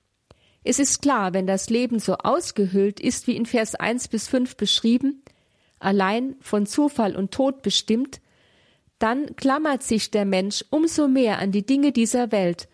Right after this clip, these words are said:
und sucht hier nach Befriedigung und Sicherheit. Und er tut dies mit einer größtmöglichen Verbissenheit, da er ja nicht weiß, wie lange seine Lebensspanne noch dauert.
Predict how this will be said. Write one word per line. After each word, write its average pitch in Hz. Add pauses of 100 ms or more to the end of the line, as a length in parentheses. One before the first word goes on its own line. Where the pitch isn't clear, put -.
(360)
und 220
sucht -
hier 226
nach 180
Befriedigung 196
und 196
Sicherheit. 175 (760)
Und 226
er 196
tut 320
dies 254
mit 240
einer 196
größtmöglichen 247
Verbissenheit, 190 (540)
da 220
er 196
ja 208
nicht 208
weiß, 254
wie 202
lange 208
seine 208
Lebensspanne 190
noch 185
dauert. 208